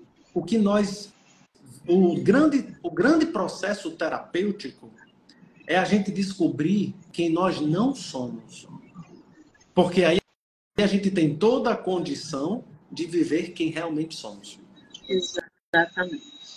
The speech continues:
Speaker 1: E é sobre isso que o livro trata, né? O livro trata sobre isso, sobre todas, quer dizer,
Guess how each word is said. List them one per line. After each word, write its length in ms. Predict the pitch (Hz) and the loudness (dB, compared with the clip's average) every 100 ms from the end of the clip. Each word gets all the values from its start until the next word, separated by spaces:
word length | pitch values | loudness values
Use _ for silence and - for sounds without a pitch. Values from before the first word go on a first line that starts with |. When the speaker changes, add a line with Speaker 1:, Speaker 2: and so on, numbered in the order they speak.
| - _ - | -20 _ 2
Speaker 1:
E 80 | 220 | 2
é 60 | |
sobre 320 | 226 240 277 | 2 2 4
isso 360 | 294 254 285 - - 170 170 - | 4 2 -4 -8 -10 -10 -10 -2
que 100 | 190 | 2
o 60 | |
livro 300 | 170 151 156 | 2 2 0
trata, 380 | 160 104 - - - | -2 -8 -12 -18 -6
né? 220 | 233 - - - - _ _ _ _ | -4 -6 -12 -20 -20 _ _ _ _
O 60 | 151 | 0
livro 280 | 220 233 | 0 0
trata 340 | 226 220 247 240 | -2 -2 -2 -4
sobre 320 | - 254 254 | -4 -2 0
isso, 340 | 214 185 131 | -2 -4 -8
sobre 440 | - 208 202 190 196 - | -2 0 2 0 -2 0
todas, 680 | 214 240 277 269 233 - - - - - _ _ | 2 4 2 -4 -4 -6 -16 -20 -20 -20 _ _
quer 120 | 190 | -4
dizer, 280 | 151 131 | -4 -6